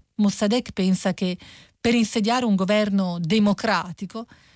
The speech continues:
sia necessario togliere al sovrano il controllo dell'apparato militare. Lo Shah reagisce, manifestando ovviamente il proprio dissenso. A quel punto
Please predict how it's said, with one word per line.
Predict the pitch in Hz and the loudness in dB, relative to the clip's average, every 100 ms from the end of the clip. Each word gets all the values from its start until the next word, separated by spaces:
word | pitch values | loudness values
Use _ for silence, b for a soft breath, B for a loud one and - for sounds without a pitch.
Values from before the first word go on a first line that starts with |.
| b | b
sia | - - | -8 -2
necessario | 302 285 262 - 254 196 196 196 | 0 0 -2 -2 0 0 2 0
togliere | 277 262 269 | 0 0 0
al | 262 | -2
sovrano | - 277 302 311 | -2 0 0 2
il | 226 | 0
controllo | - 254 254 247 190 165 175 190 - | 2 0 2 0 -2 -2 -6 -8 -8
dell'apparato | 196 208 208 220 226 220 | -2 0 0 0 -2 0
militare. | 226 226 208 - 208 214 202 - b b b | 0 0 -2 -8 -14 -20 -20 -20 b b b
Lo | 240 | -2
Shah | 208 311 277 226 196 190 190 | 0 2 2 2 0 0 0
reagisce, | 208 226 190 185 156 - 190 - _ _ _ - | 2 4 4 2 -2 -8 -10 -14 _ _ _ -6
manifestando | 185 190 202 185 220 208 | 0 2 0 0 2 2
ovviamente | 180 185 226 202 | 2 2 2 0
il | 180 | -2
proprio | 185 170 196 | -4 -2 0
dissenso. | 208 - 339 226 226 | 0 0 0 0 -2
A | |
quel | 214 269 | -2 -2
punto | 339 277 202 | -2 0 -2